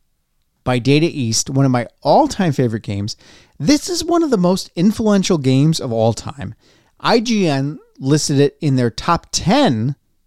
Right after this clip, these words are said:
on their list of most influential games. So there was a Karate Champ machine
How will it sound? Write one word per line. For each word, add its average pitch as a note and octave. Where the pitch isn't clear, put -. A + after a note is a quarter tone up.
on C4+
their E3
list B2+
of A#2
most A2+
influential A#2+
games. G#2
So -
there A3
was C#4
a E3+
Karate E3
Champ D#3+
machine A#2+